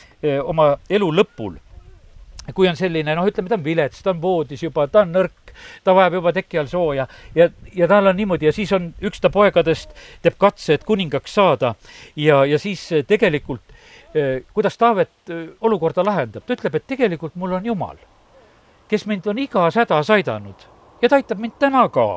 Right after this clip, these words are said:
Mis siis, et ma isegi siit voodist ei saa välja? Kutsuge nüüd Betseba, eh, ma räägin ära talle selle asja, et kuule, Saalomonist peab see ikkagi see kuningas saama, annan need juhised, kuidas seda protseduuri teha ja te lähete, teete selle lihtsalt ära. Ja,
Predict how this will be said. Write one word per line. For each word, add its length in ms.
Mis 160
siis, 180
et 140
ma 80
isegi 240
siit 200
voodist 380
ei 100
saa 120
välja? 380
Kutsuge 400
nüüd 220
Betseba, 560
eh, 180
ma 160
räägin 260
ära 220
talle 320
selle 240
asja, 220
et 100
kuule, 180
Saalomonist 600
peab 140
see 100
ikkagi 240
see 140
kuningas 420
saama, 320
annan 320
need 160
juhised, 460
kuidas 260
seda 300
protseduuri 720
teha 320
ja 100
te 80
lähete, 400
teete 340
selle 300
lihtsalt 320
ära. 220
Ja, 160